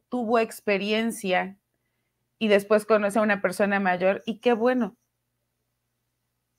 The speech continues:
Pero cuando tienes once años, doce, catorce y un tipo de más de veinticinco no te está enamorando,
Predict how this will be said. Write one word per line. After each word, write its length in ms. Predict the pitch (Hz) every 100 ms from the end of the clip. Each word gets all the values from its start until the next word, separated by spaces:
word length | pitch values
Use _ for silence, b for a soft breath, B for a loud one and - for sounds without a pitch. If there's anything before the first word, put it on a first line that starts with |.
| -
Pero 340 | 226 214 208
cuando 360 | 208 190 180 175
tienes 380 | 247 254 254 -
once 400 | 247 254 247 233
años, 380 | 226 214 175
doce, 420 | 170 202 208 170 -
catorce 920 | 190 185 - 220 220 220 208 262 - _ _ _ _ _ _ _ _
y 140 | - 214
un 160 | 226
tipo 260 | 247 202 233
de 160 | 196
más 180 | 196 208
de 100 | 214
veinticinco 1040 | 220 202 196 196 196 226 226 202 208 214 _ _ _
no 220 | 208 226
te 100 | 233
está 280 | 240 - 233
enamorando, 960 | 233 233 226 190 180 190 220 214 180